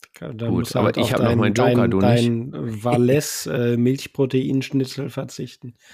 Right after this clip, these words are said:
Speaker 1: Ist jetzt auch nicht so
Speaker 2: Oh,
Speaker 1: geil,
Speaker 2: nee, das
Speaker 1: wenn du
Speaker 2: ist, ey, du bist ja
Speaker 1: Ja.
Speaker 2: schon bei den Premium-Produkten, die, äh,
Speaker 1: <laughs>
Speaker 2: fünf Euro kosten, ey. Mann, wo gehst du denn einkaufen?
Speaker 1: Ja, meine Ex-Frau ist Vegetarierin, oder? Naja.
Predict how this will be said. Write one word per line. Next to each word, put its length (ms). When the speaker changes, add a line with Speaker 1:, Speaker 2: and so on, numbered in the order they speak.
Speaker 1:
Ist 160
jetzt 180
auch 80
nicht 180
so 80
Speaker 2:
Oh, 60
Speaker 1:
geil, 200
Speaker 2:
nee, 40
das 80
Speaker 1:
wenn 80
du 60
Speaker 2:
ist, 240
ey, 340
du 140
bist 200
ja 60
Speaker 1:
Ja. 40
Speaker 2:
schon 200
bei 80
den 160
Premium-Produkten, 1000
die, 260
äh, 220
Speaker 1:
<laughs> 340
Speaker 2:
fünf 320
Euro 240
kosten, 440
ey. 200
Mann, 160
wo 80
gehst 240
du 60
denn 160
einkaufen? 680
Speaker 1:
Ja, 160
meine 260
Ex-Frau 360
ist 140
Vegetarierin, 840
oder? 300
Naja. 280